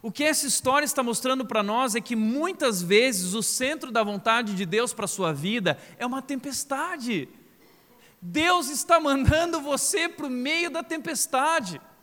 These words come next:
Deus está mandando você encarar o seu medo. Nós fugimos daquilo que nós temos medo. Nós não queremos encarar isso, mas muitas vezes, pra Deus trabalhar na nossa vida,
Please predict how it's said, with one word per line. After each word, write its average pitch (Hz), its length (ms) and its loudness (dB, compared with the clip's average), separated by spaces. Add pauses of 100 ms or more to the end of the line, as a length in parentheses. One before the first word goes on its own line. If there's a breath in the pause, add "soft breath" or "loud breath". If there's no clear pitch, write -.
(600 loud breath)
Deus 302 380 2
está 311 320 2
mandando 294 560 2
você 277 680 0 (400 loud breath)
encarar 320 1160 2
o 285 80 -4
seu 320 300 2
medo. 269 460 2 (640 soft breath)
Nós 311 280 0
fugimos 320 640 0
daquilo 254 340 0
que 262 80 -8
nós 233 220 -4
temos 220 280 -6
medo. 196 360 -2 (260 loud breath)
Nós 285 200 0
não 320 120 0
queremos 302 560 0
encarar 262 540 0
isso, 233 400 -2 (180 loud breath)
mas 247 320 0
muitas 320 580 0
vezes, 262 520 0
pra 277 160 0
Deus 311 260 -4
trabalhar 285 500 4
na 330 100 0
nossa 277 300 2
vida, 202 440 0